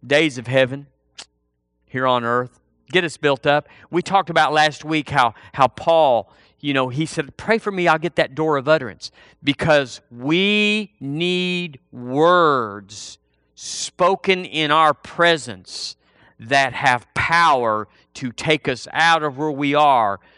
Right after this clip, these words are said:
to where God wants us. And you go, "Well, he'll just do it." He, remember, he does everything by sowing a word, and no word can be powerful in the earth except a man speak it. You know, angels and all that stuff doesn't work.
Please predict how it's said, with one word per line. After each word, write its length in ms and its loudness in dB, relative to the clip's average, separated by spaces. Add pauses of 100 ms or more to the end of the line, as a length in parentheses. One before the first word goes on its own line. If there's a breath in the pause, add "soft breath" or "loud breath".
(160 soft breath)
to 100 -8
where 360 2
God 320 2
wants 440 -2
us. 320 -14 (400 soft breath)
And 160 -2
you 60 -2
go, 140 2
"Well, 180 0
he'll 200 0
just 300 -6
do 240 0
it." 140 -4 (180 loud breath)
He, 320 0
remember, 560 0 (180 soft breath)
he 160 -2
does 320 0
everything 1040 0
by 160 2
sowing 460 -2
a 40 -2
word, 540 2 (220 loud breath)
and 260 0
no 160 4
word 380 0
can 180 -4
be 160 -2
powerful 680 0
in 160 -2
the 80 0
earth 340 2
except 380 -2
a 60 -2
man 380 2
speak 380 -4
it. 160 -2
You 80 -6
know, 220 0
angels 520 -2
and 80 -6
all 140 0
that 180 2
stuff 280 -2
doesn't 200 -4
work. 300 -2